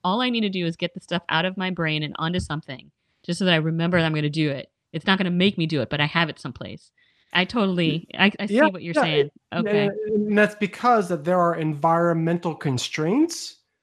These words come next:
Speaker 1: Mm.
Speaker 2: which that a to-do list technology cannot maintain, right?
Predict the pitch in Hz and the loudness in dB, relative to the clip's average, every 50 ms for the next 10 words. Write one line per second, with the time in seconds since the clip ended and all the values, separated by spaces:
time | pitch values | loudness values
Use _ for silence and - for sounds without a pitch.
0 | _ _ _ - 196 185 170 170 170 165 - - - - _ - 285 220 208 - | _ _ _ -12 -2 2 4 4 4 4 2 -2 -4 -6 _ -10 -16 -16 -16 -18
1 | _ _ _ _ _ _ _ _ _ 262 247 226 _ - 156 170 175 180 180 180 | _ _ _ _ _ _ _ _ _ -20 -20 -20 _ 0 4 6 6 6 6 2
2 | - - _ _ _ - - - 185 170 170 - 180 165 156 156 175 196 202 196 | -4 -18 _ _ _ -14 -4 0 0 0 0 0 0 -2 0 2 2 4 4 4
3 | 185 185 175 - - - 170 165 165 - 156 160 175 185 190 185 165 139 139 143 | 4 2 2 0 0 -2 -2 -2 0 0 0 2 4 4 4 2 2 0 0 -2
4 | 139 131 131 - - - 160 156 151 151 151 151 151 147 143 - - _ _ _ | -2 -2 -4 -6 -4 -2 0 2 2 4 4 4 2 2 0 -4 -8 _ _ _
5 | _ _ _ _ _ _ _ - 160 156 147 143 - 131 127 123 - - - _ | _ _ _ _ _ _ _ 0 2 2 2 2 0 -2 -2 -2 -4 -8 -14 _
6 | _ _ _ _ _ _ _ _ _ _ - 143 139 139 139 | _ _ _ _ _ _ _ _ _ _ 0 2 2 2 2